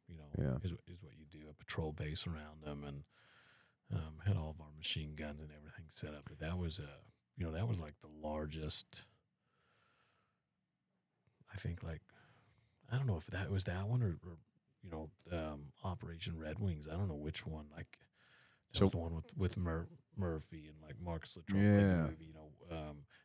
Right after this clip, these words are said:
Speaker 1: this one might have beat that one for, like, the most seals lost. I don't know, but it was, it was the seal Team six guys, and that,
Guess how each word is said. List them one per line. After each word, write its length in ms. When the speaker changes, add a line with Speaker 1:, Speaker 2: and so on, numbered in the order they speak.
Speaker 1:
this 180
one 120
might 240
have 180
beat 280
that 200
one 120
for, 140
like, 220
the 100
most 440
seals 420
lost. 680
I 60
don't 100
know, 100
but 120
it 60
was, 180
it 120
was 180
the 80
seal 260
Team 240
six 360
guys, 340
and 120
that, 200